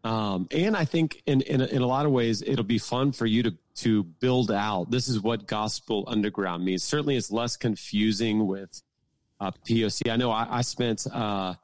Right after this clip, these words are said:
a summer in Australia, and I think Cru was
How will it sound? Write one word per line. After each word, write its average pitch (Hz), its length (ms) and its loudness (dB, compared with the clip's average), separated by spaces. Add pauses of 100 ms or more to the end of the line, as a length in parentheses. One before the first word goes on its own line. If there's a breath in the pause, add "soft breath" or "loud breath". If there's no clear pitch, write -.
(360)
a 110 60 -2
summer 127 500 2
in 123 220 -2
Australia, 143 880 0
and 113 200 0
I 104 140 -4
think 180 280 -4
Cru 156 500 2
was 156 320 0